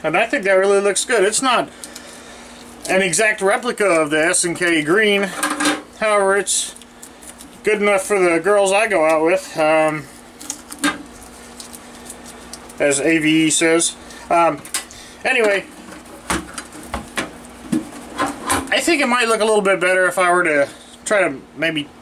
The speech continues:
change the color on these. And it's a nice day out here in the shop. It's, it's been raining all day long, so it's nice and cool. I think I'm gonna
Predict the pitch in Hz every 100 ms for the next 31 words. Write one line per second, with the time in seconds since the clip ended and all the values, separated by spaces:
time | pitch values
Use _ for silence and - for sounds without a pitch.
0 | - - 202 185 175 202 202 190 190 202
1 | 196 - - - - - - - - 185
2 | - 208 254 247 226 220 208 214 202 190
3 | 202 196 175 - 165 156 196 185 196 196
4 | 196 196 190 185 185 180 151 196 208 202
5 | 185 214 220 - - - - - 170 196
6 | 196 190 175 156